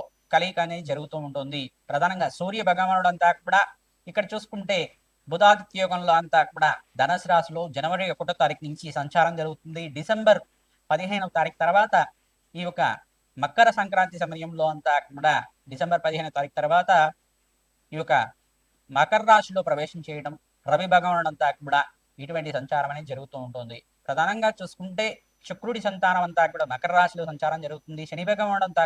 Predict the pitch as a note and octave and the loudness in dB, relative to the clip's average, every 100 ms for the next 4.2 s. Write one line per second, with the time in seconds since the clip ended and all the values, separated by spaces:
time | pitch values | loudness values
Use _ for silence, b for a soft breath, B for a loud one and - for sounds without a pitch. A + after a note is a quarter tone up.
0 | E3 D#3+ B2+ D3+ F3 F3+ F3 D3 - E3+ | 2 -2 -2 0 2 2 -2 -8 -2 0
1 | E3 D3+ D3 - D3+ D3 - _ _ - | 0 -8 -18 -18 -16 -16 -18 _ _ -2
2 | C#3 E3 G#3 A3+ G3+ F#3 F3+ E3+ - D3+ | 4 6 6 2 2 0 0 -4 -12 -18
3 | - E3+ A3 A#3+ - _ _ _ _ E3+ | -16 -8 -6 -6 -10 _ _ _ _ -10
4 | - | -2